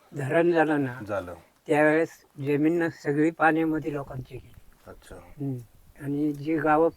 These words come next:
Speaker 1: पाण्याच्या ख-, खाली होतीत ना,
Speaker 2: हं.
Speaker 1: पाणी तुंबलं, त्याच्यामुळं त्या लोकांना बाहेर जागा दिली.
Speaker 2: जा-, जागा दिली.
Speaker 1: दिवा, कलवा,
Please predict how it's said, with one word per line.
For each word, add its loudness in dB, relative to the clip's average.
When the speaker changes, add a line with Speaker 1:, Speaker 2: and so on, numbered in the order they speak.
Speaker 1:
पाण्याच्या 4
ख-, -2
खाली -4
होतीत 2
ना, -2
Speaker 2:
हं. -16
Speaker 1:
पाणी 0
तुंबलं, 0
त्याच्यामुळं -2
त्या -10
लोकांना -14
बाहेर -14
जागा -6
दिली. -18
Speaker 2:
जा-, -12
जागा -16
दिली. -18
Speaker 1:
दिवा, 8
कलवा, 2